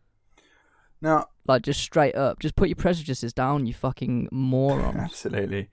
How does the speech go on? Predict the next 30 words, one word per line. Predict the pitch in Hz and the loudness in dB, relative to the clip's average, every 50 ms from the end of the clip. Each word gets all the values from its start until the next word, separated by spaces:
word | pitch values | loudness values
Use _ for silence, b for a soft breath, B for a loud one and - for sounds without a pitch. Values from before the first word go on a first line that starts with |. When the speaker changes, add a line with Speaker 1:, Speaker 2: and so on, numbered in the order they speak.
| B B B B B B B 165 B - | B B B B B B B -18 B 4
Speaker 1:
Now, | - 127 127 | 6 8 8
I | 135 | 8
won't | 143 139 151 165 165 151 | 8 6 4 2 2 2
say | - 156 135 | 2 2 0
what | 135 - 123 | 0 0 -2
happened | 127 117 - 120 113 107 | -2 -2 -2 -6 -6 -4
to | - 110 | -4 0
the | 101 104 101 101 | 2 2 2 2
boys | 98 104 101 98 98 98 - | 2 2 0 2 0 -2 -4
in | 98 | -6
the | 98 101 | -4 -4
end, | 101 95 92 92 98 117 - - - | -2 -2 -2 -4 -6 -8 -10 -14 -8
uh, | 107 101 101 | -6 -6 -6
'cause | - - 117 110 | -4 -6 -6 -6
it's | 107 - | -4 -2
not | 135 120 117 | -2 -2 -2
for | - | -4
this | 107 101 - 104 | -8 -6 -4 -6
episode, | 95 - - - 101 98 98 - | -6 -8 -6 -4 -4 -4 -2 2
but, | - 127 110 - - - - _ | 2 2 2 2 -2 -10 -8 _
uh, | 113 110 107 - | 2 2 2 2
when | - 147 147 | 0 -2 -2
their | 151 160 | 0 -2
story | - - - - 147 135 127 123 | -4 -4 -4 0 2 2 2 0
got | 117 - 120 - | 0 -2 -2 -2
out | - 117 117 - | 0 -2 -2 -4
into | 107 110 - 107 | -4 -10 -8 -8
the | 110 | -8
public | - - 117 110 117 110 - - | -4 -4 -2 -2 -2 -6 -2 0
eye, | 101 92 95 95 | 0 0 0 -2